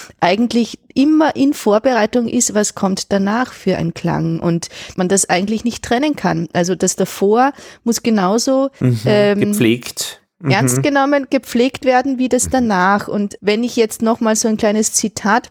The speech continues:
Speaker 1: aus einer Rezension von Charinos Notizbuch der Straße, das ist auch ein schöner Titel, übersetzt aus dem Italienischen.
Speaker 2: Mhm.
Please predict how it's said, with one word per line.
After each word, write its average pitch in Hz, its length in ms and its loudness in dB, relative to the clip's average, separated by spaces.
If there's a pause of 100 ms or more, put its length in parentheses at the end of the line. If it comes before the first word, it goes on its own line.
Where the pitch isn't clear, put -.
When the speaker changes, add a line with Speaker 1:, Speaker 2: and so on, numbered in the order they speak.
(220)
Speaker 1:
aus - 180 -2
einer 175 200 0
Rezension 185 920 0
von 190 340 0 (140)
Charinos 196 680 0
Notizbuch 220 760 -4
der 185 140 -2
Straße, 175 880 -2
das 220 200 0
ist - 120 -6 (280)
auch - 200 -2
ein 185 120 -2
schöner 202 280 0
Titel, 240 580 2 (440)
übersetzt 202 580 0
aus 196 100 0
dem 208 100 -2
Italienischen. 208 760 -2
Speaker 2:
Mhm. 82 400 -4